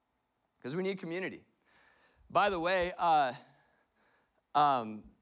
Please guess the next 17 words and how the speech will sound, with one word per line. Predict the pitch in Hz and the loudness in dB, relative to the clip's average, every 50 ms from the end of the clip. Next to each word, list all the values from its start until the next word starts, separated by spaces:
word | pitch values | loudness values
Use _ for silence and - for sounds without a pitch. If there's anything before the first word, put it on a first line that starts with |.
| _ _ _ - | _ _ _ -12
married | - 139 156 165 175 170 | -6 -4 -2 -2 -2 -4
people, | - 160 147 - 135 | -4 -8 -8 -6 -8
this | 135 147 - - | -8 -8 -8 -8
is | 147 | -10
true | - - - 156 156 156 156 | -12 -10 -6 -6 -4 -4 -4
about | 156 143 151 135 127 117 - | -4 -2 -2 -2 -2 -2 -4
you | 127 160 | -6 -6
guys | 151 127 113 110 110 - - - - - - _ _ _ _ _ | -4 -4 -4 -6 -6 -10 -14 -14 -16 -18 -20 _ _ _ _ _
as, | - 147 147 131 117 - - - - | -10 -8 -8 -8 -8 -10 -12 -12 -10
as | - 139 127 120 | -10 -8 -8 -6
well. | 127 135 139 127 104 - - - _ _ | -4 -2 -2 -2 -2 -4 -10 -20 _ _
Like, | - 143 139 139 | -4 -4 -4 -4
like, | - 147 135 123 | -4 -6 -6 -4
we | 135 147 151 | -4 -4 -4
have | - 147 151 165 170 165 - - | -2 -2 -2 -2 -2 -4 -6 -8
to | 175 151 | -8 -8
have | 151 - - 135 139 147 147 139 135 | -8 -6 -2 -2 0 0 0 -2 -4